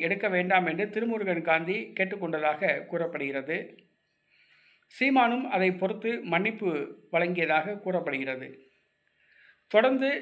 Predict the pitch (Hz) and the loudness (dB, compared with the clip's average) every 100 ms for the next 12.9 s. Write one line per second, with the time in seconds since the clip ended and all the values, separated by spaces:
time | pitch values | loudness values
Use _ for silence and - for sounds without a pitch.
0 | - 226 247 240 226 196 185 185 175 180 | -4 -2 0 0 0 -2 0 0 0 0
1 | 180 180 233 240 185 180 214 214 196 175 | -2 -2 -4 -2 0 0 0 -2 -2 -2
2 | 175 170 160 156 151 190 269 - 180 202 | -2 -4 0 0 0 -2 -2 0 0 2
3 | 214 202 165 156 185 - 202 208 185 170 | -2 0 0 0 0 -2 -4 0 0 0
4 | 165 160 156 151 151 175 175 147 147 175 | -2 -2 -2 -2 0 -2 -2 -4 -2 -2
5 | 240 - - _ _ _ _ - 165 180 | -4 -8 -20 _ _ _ _ 6 6 8
6 | 254 202 175 160 170 156 147 147 147 143 | 4 2 0 -2 -2 0 2 4 4 4
7 | 180 - - - - - - _ - - | -2 -4 -14 -20 -20 -20 -20 _ -20 -20
8 | - - - - 196 220 247 190 226 247 | -20 -20 -20 2 6 8 8 8 6 4
9 | 233 226 254 269 202 202 233 240 277 - | 4 4 2 2 2 2 2 0 -2 -2
10 | - 240 233 214 190 180 175 165 170 175 | -2 2 2 0 0 2 2 2 0 -2
11 | 175 175 147 - - - - - - - | 2 2 2 -4 -16 -20 -20 -20 -20 -20
12 | - - - 220 196 226 - 240 190 | -20 -14 4 10 10 8 2 2 2